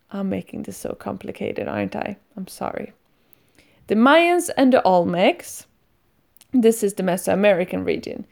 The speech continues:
they are dated back to one thousand nine hundred B C.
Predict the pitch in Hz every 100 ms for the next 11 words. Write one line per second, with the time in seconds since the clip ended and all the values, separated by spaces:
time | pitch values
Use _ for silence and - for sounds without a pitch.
0 | _ _ _ _ _ _ - 190 233 269
1 | 220 196 190 165 165 170 180 156 156 -
2 | 165 - _ _ _ _ _ _ _ _
3 | _ - 185 180 180 - 165 165 170 175
4 | 233 233 214 180 175 - - - - -
5 | -